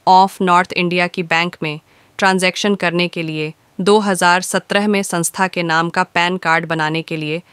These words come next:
प्रस्ताव पारित किया था, पर उस समय के चर्च अधिकारियों ने गलत पैन कार्ड तैयार कराया और फिरोजपुर के चर्च का एड्रेस फिर पैन कार्ड लिखवाया।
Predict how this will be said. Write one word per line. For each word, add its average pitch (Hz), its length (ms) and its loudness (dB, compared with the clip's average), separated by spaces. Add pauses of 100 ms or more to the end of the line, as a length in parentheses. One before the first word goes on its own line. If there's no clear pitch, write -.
(180)
प्रस्ताव 175 480 0
पारित 160 300 -2
किया 151 280 -4
था, 147 260 -12 (560)
पर 185 120 2
उस - 200 -2
समय 190 320 0
के 185 140 -4
चर्च 180 400 -2
अधिकारियों 175 640 -2
ने 160 180 -6 (300)
गलत 190 300 0
पैन 175 280 -2
कार्ड 170 280 -2
तैयार 160 360 -4
कराया 156 480 -6 (380)
और 180 120 0
फिरोजपुर 185 600 -2
के 185 120 -6
चर्च 180 340 -4
का - 140 -2
एड्रेस 165 520 -6 (160)
फिर 240 140 4
पैन 165 260 -2
कार्ड 156 260 -4
लिखवाया। 151 500 -10